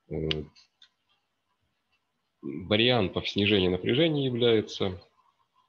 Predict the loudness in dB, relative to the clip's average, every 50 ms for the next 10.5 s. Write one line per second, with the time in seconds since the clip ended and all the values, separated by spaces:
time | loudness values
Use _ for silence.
0 | -10 -10 -6 -2 0 2 2 2 2 2 2 2 2 0 -2 -4 -4 -4 -4 -2
1 | -2 0 0 0 -2 -2 -4 -4 -4 -6 -6 -8 -10 -10 -10 -8 -8 -10 -10 -10
2 | -10 -10 -6 -2 -2 -2 -2 -2 -2 -4 -4 -6 -6 -6 -8 -6 -6 -4 -4 -4
3 | -2 0 -2 -2 0 0 0 2 2 0 0 0 -4 -6 -4 -2 0 0 0 0
4 | -2 -4 -4 -8 -12 -18 -18 -18 -18 -18 -20 -14 -10 -4 0 0 0 0 0 -2
5 | -2 -4 -4 -2 -2 -2 -2 0 0 2 2 0 0 -2 -6 -6 -4 -2 -2 -2
6 | -2 -2 -4 -6 -8 -4 -4 -2 -2 -2 -2 -2 -2 -2 -4 -6 -6 -8 -8 -8
7 | -10 -14 -10 -8 -2 0 0 0 2 0 0 0 0 0 0 0 0 0 0 0
8 | 0 2 4 4 4 4 4 2 2 2 0 0 -2 -2 -2 -2 -2 -2 -4 -6
9 | -4 -2 -4 -4 -4 -4 -4 -4 -4 -6 -6 -6 -6 -6 -8 -8 -6 -6 -6 -4
10 | -6 -6 -8 -6 -4 -4 -4 -4 -6